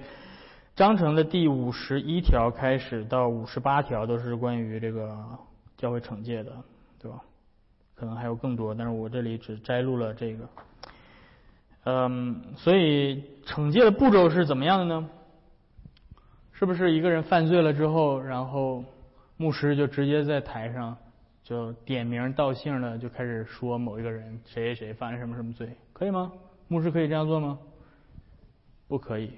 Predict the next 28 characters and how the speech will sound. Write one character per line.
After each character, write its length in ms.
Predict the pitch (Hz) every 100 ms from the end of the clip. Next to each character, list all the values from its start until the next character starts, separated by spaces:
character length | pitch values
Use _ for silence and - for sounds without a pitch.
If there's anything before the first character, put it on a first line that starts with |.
| - -
啊。 80 | 120 - - - - -
你 120 | 123
有， 160 | 123 120
你 140 | 131
有 120 | 135
见 160 | 120 139
过 100 | 131
牧 160 | 139
师 140 | 123 123
这 60 |
样 120 | 123 123
做 140 | 123
吗？ 180 | 120 120 - - - _ _ _ _ _ - _ _ _ _ - _ _ _ _ - -
如 100 | 120
果 100 | 135
你 60 | 135
有 140 | 131
见 200 | 120 139
过 80 | 127
牧 160 | 135 123
师 160 | 127
这 60 | 131
样 180 | 123 120
做， 140 | 120
这 100 | 123
个 60 | 123
牧 180 | 131
师 360 | 120 - 113